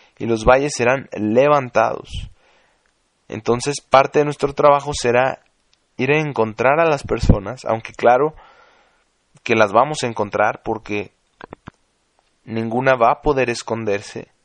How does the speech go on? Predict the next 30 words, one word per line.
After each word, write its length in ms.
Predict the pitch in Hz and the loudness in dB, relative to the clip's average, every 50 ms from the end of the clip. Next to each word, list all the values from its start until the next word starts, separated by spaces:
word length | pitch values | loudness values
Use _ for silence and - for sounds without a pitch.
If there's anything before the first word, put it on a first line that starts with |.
| _ _ _ _ _ _ _ _ _ _ _ _ | _ _ _ _ _ _ _ _ _ _ _ _
y 300 | - - 117 120 - - 117 | -10 -8 -6 -6 -6 -4 -4
les 140 | 120 113 107 | -2 0 2
vamos 260 | 117 127 143 - 135 | 2 2 2 2 2
a 60 | 131 | 2
decir 340 | 123 117 - - 131 131 - | 2 0 -2 -4 -4 -4 -4
que 100 | - 135 | -6 -6
se 140 | - - 113 | -2 -2 -2
muestren 520 | 113 113 117 135 165 - - 180 170 139 | -2 0 -2 -2 -2 -2 -2 0 0 0
a 60 | 110 107 | -2 -4
sí 160 | - 117 107 | -4 -8 -8
mismas. 600 | 92 85 80 - - - - - _ - _ _ _ _ _ _ _ _ _ _ _ _ _ _ _ _ _ _ _ _ _ _ _ _ | -10 -10 -14 -14 -18 -20 -20 -20 _ -20 _ _ _ _ _ _ _ _ _ _ _ _ _ _ _ _ _ _ _ _ _ _ _ _
Dice, 240 | - 107 117 117 113 | -12 -10 -6 -6 -4
"Se 140 | - - 120 | 0 4 4
alimentarán 600 | 117 120 117 120 113 113 113 - 110 113 120 135 | 4 4 2 0 -2 0 2 2 4 4 4 2
en 100 | 147 156 | 2 2
los 140 | 160 147 - | 2 0 0
caminos 480 | - 131 123 123 123 127 139 147 - 135 | 0 0 0 0 0 -2 -4 -4 -6 -6
y 40 | |
sus 180 | 131 123 113 - - | -8 -4 0 0 4
pastos 480 | - 120 123 135 - - - 147 139 | 4 6 4 4 2 -2 -6 -6 -4
estarán 460 | 139 123 - - 120 117 120 123 123 - | -6 -6 -2 0 2 2 2 2 -2 -4
en 160 | 127 127 127 | -6 -4 -2
lugares 440 | 120 113 113 117 113 110 107 - - | -2 0 2 2 0 0 -2 -6 -4
altos. 640 | - 131 143 147 139 - - - - - - - - - _ _ _ _ _ _ _ _ _ _ _ _ _ - | 0 0 0 0 -2 -6 -10 -12 -12 -12 -14 -16 -18 -20 _ _ _ _ _ _ _ _ _ _ _ _ _ -6
Ellos 260 | - 117 123 127 127 | -4 -2 -2 0 2
no 140 | 143 143 139 | 0 0 0
tendrán 400 | - 147 151 143 143 147 151 127 | 0 0 2 4 4 4 4 2
hambre 380 | - 120 123 131 127 123 123 | 0 0 0 0 0 -2 -2
ni 200 | 123 120 139 156 | -2 -4 -6 -6
sed, 320 | - - 143 127 131 139 | -4 -2 0 0 0 -2